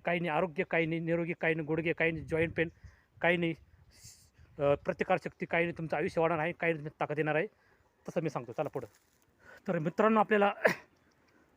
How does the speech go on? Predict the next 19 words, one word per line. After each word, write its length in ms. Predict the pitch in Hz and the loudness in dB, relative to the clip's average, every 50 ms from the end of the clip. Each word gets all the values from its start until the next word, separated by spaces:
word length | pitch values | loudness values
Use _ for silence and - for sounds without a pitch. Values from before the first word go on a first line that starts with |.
| _ _ - | _ _ -10
तिसरी 240 | 185 - 247 220 220 | -2 2 6 6 6
आणि 180 | 208 196 185 - - | 6 4 2 0 0
चौथी 240 | 202 208 196 - 202 | 0 0 2 2 0
वनस्पती 380 | 185 190 190 180 - 185 175 | 0 0 0 -2 -4 -4 -2
बघायच्या. 320 | 170 185 170 180 170 180 156 | 0 2 2 2 2 2 2
ह्या 100 | 160 160 | 0 0
ठिकाणी 340 | - 165 - 175 165 165 160 - _ _ _ _ _ _ _ _ _ - | 0 0 0 0 0 -2 -4 -8 _ _ _ _ _ _ _ _ _ -8
मुसळी 340 | 139 165 202 - 214 202 | -4 -2 2 4 4 6
कंदामधले 480 | 190 - 180 175 180 170 180 170 165 170 | 6 6 4 4 4 4 2 2 0 0
दोन 260 | 139 123 160 190 185 | 0 0 0 0 0
कंद, 200 | - 180 165 160 | 2 2 2 4
एक 220 | 170 175 165 - - - _ _ _ _ _ _ _ _ _ _ _ _ _ _ - - - - - | 4 2 2 -2 -8 -18 _ _ _ _ _ _ _ _ _ _ _ _ _ _ -20 -20 -6 -2 0
सफेद 200 | 185 - 208 180 | 0 2 4 2
आणि 140 | 175 170 156 - | 2 2 2 4
काळी. 220 | - 165 160 160 175 - _ _ _ _ _ _ - - - _ _ - | 4 4 6 4 2 -6 _ _ _ _ _ _ -20 -20 -20 _ _ -12
तर 60 | 135 131 - _ - | -12 -12 -6 _ 2
बघूया, 280 | 170 175 208 202 196 | 4 6 6 6 6
आता 140 | 175 165 - | 4 2 0
आपण 220 | 175 - - 175 | 0 0 0 -2